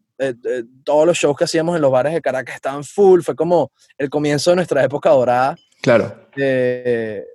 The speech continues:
Speaker 1: previo al, al, al, al colapso de Venezuela.
Speaker 2: <laughs> Sí,
Speaker 1: Eh,
Speaker 2: bueno,
Speaker 1: es muy
Speaker 2: que,
Speaker 1: curioso,
Speaker 2: que,
Speaker 1: porque
Speaker 2: que
Speaker 1: Venezuela estaba
Speaker 2: claro.
Speaker 1: yendo así, y la escena
Speaker 2: <laughs> Exacto.
Speaker 1: musical, eh, estaba creciendo, pues, había como
Speaker 2: Claro.
Speaker 1: una, una escena.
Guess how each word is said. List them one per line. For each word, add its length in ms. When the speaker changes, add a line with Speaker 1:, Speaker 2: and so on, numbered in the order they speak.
Speaker 1:
previo 400
al, 180
al, 180
al, 260
al 600
colapso 540
de 100
Venezuela. 500
Speaker 2:
<laughs> 380
Sí, 140
Speaker 1:
Eh, 220
Speaker 2:
bueno, 220
Speaker 1:
es 40
muy 80
Speaker 2:
que, 40
Speaker 1:
curioso, 280
Speaker 2:
que, 60
Speaker 1:
porque 140
Speaker 2:
que 40
Speaker 1:
Venezuela 320
estaba 200
Speaker 2:
claro. 120
Speaker 1:
yendo 120
así, 320
y 80
la 60
escena 260
Speaker 2:
<laughs> 0
Exacto. 60
Speaker 1:
musical, 500
eh, 480
estaba 380
creciendo, 540
pues, 180
había 240
como 140
Speaker 2:
Claro. 140
Speaker 1:
una, 400
una 120
escena. 340